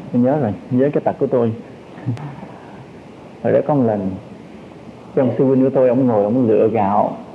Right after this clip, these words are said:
Ông trong gạo, ông lựa, ông lấy thóc bỏ ra để ông đi nấu cơm. Thì tôi mới bày đặt làm như mình là thiền sư, tôi mới hỏi, "Sư huynh lượm thóc bỏ gạo hay là lượm gạo bỏ thóc?" <laughs> Hỏi như thiền sư vậy.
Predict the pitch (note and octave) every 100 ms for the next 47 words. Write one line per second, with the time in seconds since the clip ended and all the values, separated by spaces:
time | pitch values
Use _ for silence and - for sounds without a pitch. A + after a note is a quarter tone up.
0 | - - A#2 B2 C3+ B2+ A2+ G2+ A2 C3
1 | G#2 G#2 G#2+ A#2 C3 C#3 D3+ E3+ F#3+ -
2 | A2+ C#3 C3 B2 D3 C3+ D3+ D3+ C#3+ C3
3 | A#2 - - - - - - - - -
4 | - B2 B2+ C#3 B2 G#2 G2+ - A2 G2+
5 | A#2+ A2+ G2+ G2 A2 G2+ C#3+ B2+ B2+ B2+
6 | A2+ F#2 A2+ D#3 - - - - - -
7 | - - - C3+ C3+ C3+ B2+ B2+ - C3
8 | A#2+ A2+ G#2+ A2+ B2+ G3 A#2 C3 A#2 G2
9 | A#2 B2+ A#2 G2+ G2+ A2 G#2+ G2 G2+ G#2
10 | - F#3 F3+ - - - A#2+ B2+ A2+ -
11 | - F#2 - - A2 G#2 C#3+ B2+ A#2 F#2+
12 | C3+ B2